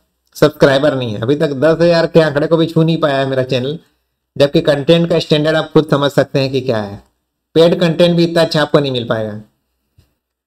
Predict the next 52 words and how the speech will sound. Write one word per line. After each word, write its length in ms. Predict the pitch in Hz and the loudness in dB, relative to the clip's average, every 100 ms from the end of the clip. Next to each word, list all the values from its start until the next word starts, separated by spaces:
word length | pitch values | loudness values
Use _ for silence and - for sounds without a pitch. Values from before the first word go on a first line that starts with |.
| _ _ 160 | _ _ 4
तो 60 | |
उक्त 240 | 180 214 214 | 4 4 4
लक्षणों 440 | 214 208 196 214 | 2 2 2 2
के 120 | 220 | 2
आलोक 300 | 196 185 196 | 2 2 2
में 160 | 196 202 | 0 -2
छायावाद 520 | 165 165 185 196 190 190 | -2 0 2 2 0 0
की 60 | |
एक 120 | 190 | 0
सामान्य 520 | 190 175 170 165 175 190 | 2 4 4 2 0 0
परिभाषा 440 | 185 151 147 160 | 0 0 -2 0
इस 100 | 156 | 0
प्रकार 320 | - 147 135 | 0 0 0
दी 160 | 127 123 | 0 -2
जा 120 | 113 | -4
सकती 320 | 110 107 110 | -6 -8 -8
है। 100 | 101 - _ | -10 -14 _
ऊपर 240 | 123 165 | -2 2
हमने 200 | 160 170 | 2 0
जो 140 | 165 143 | 0 0
भी 120 | 170 | 0
बातें 280 | 165 151 160 | 0 0 0
की, 140 | 170 | 0
जो 140 | 151 147 | 0 0
भी 120 | 156 | 0
परिभाषाएं 580 | 151 143 131 135 151 151 | -2 -2 -2 -4 -4 -2
देखी 300 | 139 135 156 | -2 0 0
और 100 | 143 | 2
पढ़ी, 300 | 131 131 165 165 _ _ _ _ _ _ - | 2 0 -2 -8 _ _ _ _ _ _ 0
तो 80 | 151 | 0
उसके 180 | 151 | 2
आधार 260 | 170 151 151 | 2 2 0
पर 140 | 160 | 0
हम 280 | 160 160 165 _ | -2 -4 -8 _
छायावाद 420 | - 135 156 165 - | -4 -2 0 0 2
को 80 | 156 | 2
यदि 140 | 156 | 2
कहें 240 | 151 143 156 | -2 -2 -2
कि 100 | 147 | -4
हम 460 | 147 147 - 180 _ | -6 -8 -12 -20 _
कैसे 240 | 147 - 165 | 0 2 2
परिभाषित 520 | 156 127 127 - 185 | 0 -2 -2 -2 0
कर 100 | 165 | 0
सकते 300 | 143 143 - | 0 -2 -2
हैं, 120 | 147 151 | -2 0
तो 100 | 147 | 0
इस 120 | 147 | 2
प्रकार 260 | 151 156 | 2 2
परिभाषित 480 | 151 131 127 127 170 | 0 0 0 -2 0
कर 100 | 160 | 0
सकते 260 | 147 135 147 | 0 0 0
हैं, 180 | 156 | -2